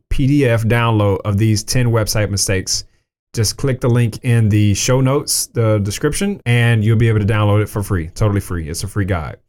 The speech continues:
Ten website mistakes that you're making and how to fix them, what to do about it. All right, number one, not having a clear and concise message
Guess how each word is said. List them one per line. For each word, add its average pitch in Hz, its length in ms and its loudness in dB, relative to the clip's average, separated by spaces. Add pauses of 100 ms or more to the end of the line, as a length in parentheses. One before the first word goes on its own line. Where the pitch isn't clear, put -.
(180)
Ten 202 220 -2
website 170 400 0
mistakes 147 360 -2
that 135 120 0
you're 123 80 2
making 131 420 2 (520)
and 123 300 0
how 131 280 0
to - 80 0
fix - 320 -2
them, 76 240 -6 (180)
what 151 200 -2
to 110 100 0
do 127 160 2
about 92 280 0
it. - 140 -10 (320)
All 143 80 -2
right, 143 100 0
number 151 180 2
one, 151 320 0 (300)
not 156 300 0
having 165 380 0
a 127 160 0
clear 147 360 2
and 123 240 0
concise 123 540 0
message 113 500 2